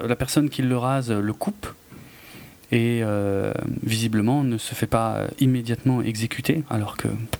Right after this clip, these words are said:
c'est censé être un, c'est censé être le pire tyran, euh, de l'histoire de la dystopie, ce mec-là, mais, euh, j'ai jamais vu, j'ai, bref, <laughs> j'ai déjà beaucoup exprimé ça dans, il y a un an. Euh...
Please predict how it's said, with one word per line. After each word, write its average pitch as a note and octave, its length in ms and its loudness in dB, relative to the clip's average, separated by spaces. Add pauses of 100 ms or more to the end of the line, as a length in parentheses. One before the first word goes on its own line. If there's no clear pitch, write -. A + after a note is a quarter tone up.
(500)
c'est - 200 -8
censé B2+ 300 2
être C3 140 0
un, A#2 80 0 (180)
c'est - 240 -4
censé C3 260 2
être D3+ 180 2
le C3+ 60 2
pire G3 340 0
tyran, D#3 600 2
euh, G#2+ 540 0 (760)
de B2+ 80 4
l'histoire B2+ 380 0
de A#2 80 0
la A#2 80 0
dystopie, C3 400 -2
ce - 120 0
mec-là, B2 240 2
mais, A2 180 2 (100)
euh, - 20 -4 (1000)
j'ai B2 140 -4 (420)
jamais C3 320 4
vu, A2+ 180 -6
j'ai, A#2 160 0 (340)
bref, - 320 -2 (220)
<laughs> - 240 -6
j'ai - 160 4
déjà C#3 280 2
beaucoup C3+ 280 0
exprimé B2 380 0
ça A#2+ 220 -2
dans, G#2+ 240 0 (500)
il C3+ 60 6
y - 20 8
a A2+ 60 4
un G#2 100 0
an. G2+ 80 -10 (1900)
Euh... B2+ 1300 2